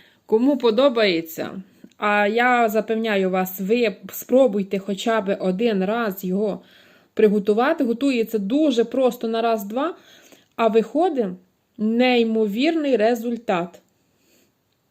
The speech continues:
Завжди будуть випитувати цей рецепт, і ви станете найкращим кондитером. Тому ставимо вподобаєчки. Не лінуємось, пишемо коментарі.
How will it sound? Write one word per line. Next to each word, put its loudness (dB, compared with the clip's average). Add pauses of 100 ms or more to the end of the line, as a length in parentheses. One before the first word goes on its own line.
(760)
Завжди 0
будуть -2
випитувати 0
цей 0
рецепт, -2
і -2
ви 0
станете -4
найкращим -2
кондитером. 0 (1000)
Тому 2
ставимо 2
вподобаєчки. 0 (1200)
Не 6
лінуємось, 4
пишемо 0
коментарі. 0